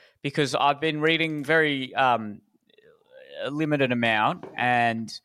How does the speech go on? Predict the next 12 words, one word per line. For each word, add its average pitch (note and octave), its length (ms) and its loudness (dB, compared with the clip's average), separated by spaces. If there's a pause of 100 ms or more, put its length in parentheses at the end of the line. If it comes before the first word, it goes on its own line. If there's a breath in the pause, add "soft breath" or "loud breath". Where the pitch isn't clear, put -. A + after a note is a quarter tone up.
(640)
uh, A2+ 500 4
it B2+ 100 -2
was B2 140 -6
sort C3 180 0
of A2 60 -4
describing A#2 640 0
how A2+ 600 0
a A#2+ 80 0
lot A#2 220 0
of G2+ 240 -4 (600)
barbarian A#2 800 2
tribes G#2+ 880 0